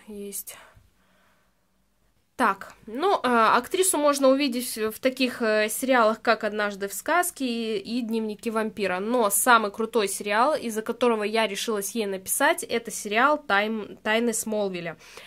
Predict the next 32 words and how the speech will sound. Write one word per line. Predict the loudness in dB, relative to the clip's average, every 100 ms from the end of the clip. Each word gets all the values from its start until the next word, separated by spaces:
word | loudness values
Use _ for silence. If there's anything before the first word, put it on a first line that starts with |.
| -20 -8
Она | -2 2 2 2
играет | 4 4 4 -2
Тессу | -4 -4 -6 -6 -6
Мерсер. | -6 -6 -6 -6 -8 -10 -16 -20 -20 -20 -20 -20 -18
И, | -6 -2 0 0 0
э, | 0 0 0
я | 4 4
вам | 4
скажу, | 0 -4 -4
что | -2
я | 0 0
от | 0
нее | -4 -6
просто | -4 -4 -4
в | -4
восторге | -4 -4 -4 -6
в | -8
этом | -8 -8
сериале. | -6 0 4 4 4
Она | 2 2 0
там, | -2 -2 -4 -6 -10
она | -8 -8
там | -4 -4 -4
такая | -2 0 -2
красивая, | -4 -6 -4 -4 -2 -2
такая | -2 2 2 2
сексуальная | -2 -4 0 2 2 2 0
и |
такая | -2 0 0 0
дерзкая, | 0 0 0 0 0 -2
прям, | 0 0 0 -4 -14 -16 -16 -18 -10
э, | -6 -2 -2 -2